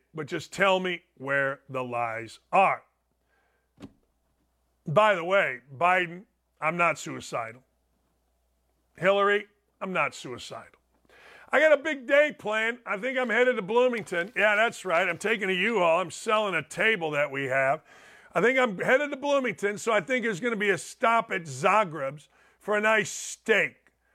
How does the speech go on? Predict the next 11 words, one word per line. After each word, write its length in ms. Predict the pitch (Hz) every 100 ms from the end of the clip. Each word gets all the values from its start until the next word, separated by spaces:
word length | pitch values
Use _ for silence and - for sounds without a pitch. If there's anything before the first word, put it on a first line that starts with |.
| _
with 240 | - 185 180
my, 300 | 190 175 156 _ _
uh, 200 | 180 170
stepdaughter 840 | 143 - 233 226 202 208 202 202 190 -
and 240 | 196 190
my 220 | 180 165
wife. 600 | 139 143 170 151 110 _ _ _ _ _
So 200 | - 196
there 160 | 208 220
you 120 | 180
go. 280 | 160 170